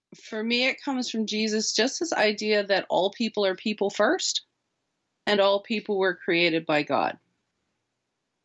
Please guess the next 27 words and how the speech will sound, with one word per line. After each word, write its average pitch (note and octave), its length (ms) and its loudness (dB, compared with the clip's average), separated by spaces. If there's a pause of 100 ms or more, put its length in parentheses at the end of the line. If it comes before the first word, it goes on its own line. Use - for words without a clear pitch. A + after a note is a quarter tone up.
(760)
So A3 200 4
I C4 260 2
always C4 460 -2
lead A3+ 460 -4
with F#3+ 480 0 (800)
the G3 100 2
idea G3 320 0
that F3+ 200 -2
whatever A3 280 2
situation G3+ 580 -2
I'm F#3+ 100 -2
in, F3+ 320 2 (720)
whoever G#3+ 300 0
I'm G#3 160 0
talking F3 460 0
to, F3 140 -2
whatever's E3+ 320 0
going D#3 240 2
on, D#3 220 2 (300)
I'm E3+ 80 2
talking F#3 440 2
to D#3+ 460 2
a D#3+ 80 0
child D3 360 2
of - 140 -6
God. - 380 -4 (3500)
And G3+ 320 2